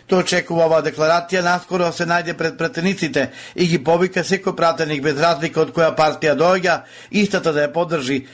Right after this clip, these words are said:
и таа да биде усвоена од Македонското собрание.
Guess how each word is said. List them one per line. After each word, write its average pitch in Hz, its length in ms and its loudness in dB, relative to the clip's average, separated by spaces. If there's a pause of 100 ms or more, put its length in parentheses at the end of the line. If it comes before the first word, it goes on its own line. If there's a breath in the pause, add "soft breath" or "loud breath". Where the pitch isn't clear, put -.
и 175 120 -2
таа 170 240 2
да 156 100 0
биде 151 180 0
усвоена 156 680 0 (160 loud breath)
од 180 160 2
Македонското 139 680 0
собрание. 143 640 0